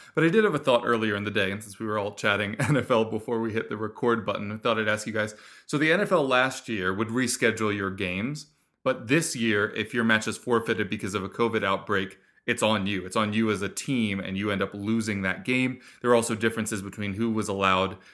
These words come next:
uh, in the facilities with masks and without masks, depending on if you were vaccinated or not. Do you think a system like that would work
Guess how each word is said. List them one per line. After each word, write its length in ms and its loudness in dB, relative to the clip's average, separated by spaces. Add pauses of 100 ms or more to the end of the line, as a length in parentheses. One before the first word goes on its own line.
(120)
uh, 220 6
in 100 0
the 60 0
facilities 580 -2
with 220 -4
masks 340 -2
and 80 -6
without 320 2
masks, 340 -4
depending 380 -6
on 100 -2
if 140 -8
you 80 -8
were 140 -4
vaccinated 720 -2
or 80 0
not. 260 0 (220)
Do 80 0
you 20 4
think 140 0
a 40 0
system 320 0
like 160 2
that 200 4
would 200 -4
work 340 2